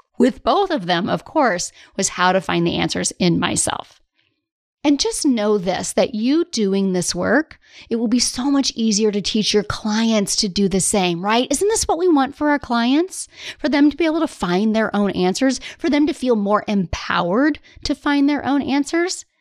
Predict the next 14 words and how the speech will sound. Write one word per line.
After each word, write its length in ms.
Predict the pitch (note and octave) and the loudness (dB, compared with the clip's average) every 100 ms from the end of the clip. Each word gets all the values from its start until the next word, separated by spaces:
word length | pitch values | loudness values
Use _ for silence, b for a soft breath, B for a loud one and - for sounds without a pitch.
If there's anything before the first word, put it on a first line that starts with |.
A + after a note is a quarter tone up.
| b b b b b | b b b b b
No 400 | D#4 G4 B4 B4+ B4 | 0 0 0 -2 0
one 160 | F#4 B3+ | 4 4
knows 340 | G3 F3 D#3+ | 2 0 0
what 160 | F3 - | -2 0
will 220 | F3+ E3+ | 2 2
work 240 | E3 - | 0 -2
best 300 | E3 E3+ - | -2 0 -2
for 140 | - F3 | -2 0
anyone 420 | F#3+ F3+ E3+ F3 | 2 2 2 2
else 300 | E3+ - - - | 0 -4 -6 -2
except 560 | A#3+ - - D#4 - - | -2 -2 0 0 -2 -2
for 100 | D4 | 0
that 300 | C4 C4 - | 2 -2 -2
person. 640 | C4+ D#4 - B3+ - - | -2 -2 0 -2 -2 -8